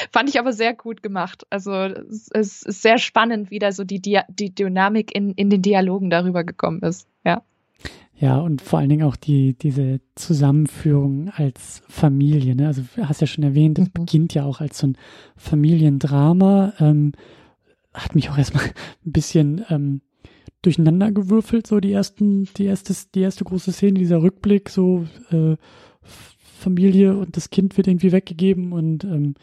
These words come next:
Speaker 2: da muss ich auch mal ganz kurz so innehalten. <laughs> Aber, ähm, ja, also dieser, dieser ganze, diese, also es geht sehr stark um das, um das Thema Familie und auch, ähm, ja, ähm, diese, dieses,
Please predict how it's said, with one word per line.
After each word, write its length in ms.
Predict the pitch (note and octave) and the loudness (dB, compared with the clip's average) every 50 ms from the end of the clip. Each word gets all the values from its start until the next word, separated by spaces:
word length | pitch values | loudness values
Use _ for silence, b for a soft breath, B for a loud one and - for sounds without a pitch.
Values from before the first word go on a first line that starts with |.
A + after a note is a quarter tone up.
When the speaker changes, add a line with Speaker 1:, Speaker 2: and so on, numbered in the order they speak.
| b b b b b b b b b _ - | b b b b b b b b b _ -8
Speaker 2:
da 120 | - D#3+ | -6 -4
muss 200 | D3+ D#3 - - | -4 -4 -6 -6
ich 120 | E3 D#3+ | -6 -6
auch 80 | D#3+ C#3 | -4 -2
mal 120 | D3 D#3 | -2 -2
ganz 160 | D3 D#3 D3 - | -2 -2 -4 -4
kurz 220 | - - - - | -8 -14 -14 -6
so 120 | - F3 | -4 -4
innehalten. 520 | F#3+ G3+ F#3 F#3+ F3 G3+ A3 G#3+ - G#3+ E3 | -2 0 2 4 4 4 4 4 4 2 2
<laughs> 560 | - - - - A3 - - F#3 C#3+ - - | 0 -4 -8 -10 -14 -14 -14 -14 -16 -10 -2
Aber, 540 | - E3+ E3 E3 D#3 D#3+ D#3 D3+ D#3 E3 G3+ | 2 2 4 4 4 2 2 0 -2 -4 -4
ähm, 400 | F#3 D#3 D3+ D3 D3 C#3+ C#3+ C#3 - _ _ _ _ _ _ _ _ _ _ _ _ _ _ _ _ _ _ - _ - - | -4 -4 -2 -2 -2 -4 -4 -6 -10 _ _ _ _ _ _ _ _ _ _ _ _ _ _ _ _ _ _ -20 _ -20 -8
ja, 240 | - D#3 D#3 D#3+ | -2 0 0 2
also 180 | D#3 C#3+ B2+ C3+ | 2 0 -2 -2
dieser, 260 | B2+ D3+ C#3 C#3+ C#3 | -2 0 0 0 0
dieser 260 | - E3 D3 D3 D3 | 0 0 0 0 2
ganze, 320 | C#3 D#3 D#3 D#3+ - - D#3 | 2 2 0 0 0 -4 -6
diese, 340 | C3+ D3+ C#3 C#3+ D3+ F#3+ A3 | -4 -2 -2 -2 -2 -2 -2
also 140 | G#3 F#3 F3 | -2 -2 -2
es 160 | E3 - - | -4 -2 0
geht 220 | - G#3+ G#3 - | 0 0 0 0
sehr 200 | - - D3+ D3+ | 0 2 2 2
stark 400 | - - - - C#3+ C3+ C#3+ - | 2 0 -4 -6 -4 -6 -4 -4
um 120 | D3 C#3+ C#3 | -4 -2 -2
das, 240 | C#3 B2 - - - | -2 -2 -4 -8 -6
um 60 | - D3 | -2 0
das 160 | C#3+ B2+ - | 0 0 -2
Thema 300 | - - C#3 C#3 C3+ B2+ | -4 -2 0 0 0 0
Familie 640 | - - - C#3+ C#3 C#3+ C#3+ C#3+ D3 C#3+ C3 C#3 C#3 | 0 0 0 2 4 4 4 4 4 4 2 0 -2
und 120 | C#3 E3 | -2 -2
auch, 200 | F3 D#3 C#3 - B B B B B B B B B B B _ _ _ - | -2 -2 -2 -4 B B B B B B B B B B B _ _ _ 0
ähm, 420 | D#3+ D3+ C#3+ C#3 C3+ C3+ C3+ C#3 - _ _ _ _ _ _ _ _ _ _ | 2 2 4 4 2 0 -2 -4 -6 _ _ _ _ _ _ _ _ _ _
ja, 380 | _ - C#3 C3 C3+ C3+ C#3+ F3+ - - D#3+ | _ 0 2 2 4 2 0 -2 -4 -4 -2
ähm, 240 | C#3+ C3+ C3+ C3+ - b b b b b b b b b b b b _ _ _ _ _ - | -2 0 -2 -4 -6 b b b b b b b b b b b b _ _ _ _ _ -4
diese, 300 | - D3 C3+ C#3+ C#3 C3+ | -2 0 2 2 0 2
dieses, 640 | - E3 C#3 C#3 C#3+ C3 - - - - _ _ | 0 0 0 2 0 0 -2 -8 -18 -20 _ _